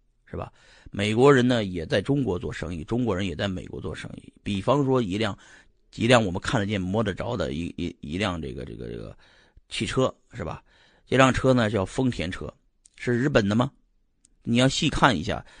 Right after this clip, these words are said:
它是一汽丰田或广汽丰田生产的，它的每一个零部件来自于全世界各个供应商组合成的一个产-，一个车。虽然打的是品牌叫 Toyota，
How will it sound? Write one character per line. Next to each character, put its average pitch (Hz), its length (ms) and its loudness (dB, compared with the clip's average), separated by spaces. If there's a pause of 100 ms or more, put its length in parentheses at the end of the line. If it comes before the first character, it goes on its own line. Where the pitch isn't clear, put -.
它 - 140 -4
是 113 140 -2
一 151 180 0
汽 - 220 0
丰 80 220 -8
田 - 180 -10 (100)
或 - 180 -4
广 - 260 -8
汽 - 160 -4
丰 78 200 -6
田 - 140 -12
生 - 140 -10
产 - 220 -14
的， - 100 -20 (300)
它 156 120 4
的 160 60 10
每 127 200 8
一 110 100 4
个 139 120 8
零 113 200 2
部 123 140 2
件 107 200 0
来 92 240 -4
自 101 140 -6
于 98 80 -4
全 98 200 -6
世 113 160 -8
界 113 180 -4
各 330 320 2
个 147 100 -10
供 82 240 -6
应 - 100 -10
商 - 240 -10 (260)
组 76 200 -6
合 - 200 -6
成 - 220 -8 (680)
的 85 140 2
一 78 140 -4
个 87 120 -2
产-， - 320 -6
一 101 100 -6
个 92 160 -2
车。 - 400 0 (360)
虽 147 140 4
然 131 200 4
打 69 200 0
的 87 100 0
是 107 180 -4
品 85 280 -6
牌 87 160 -4
叫 95 120 -2
Toyota， 98 460 -4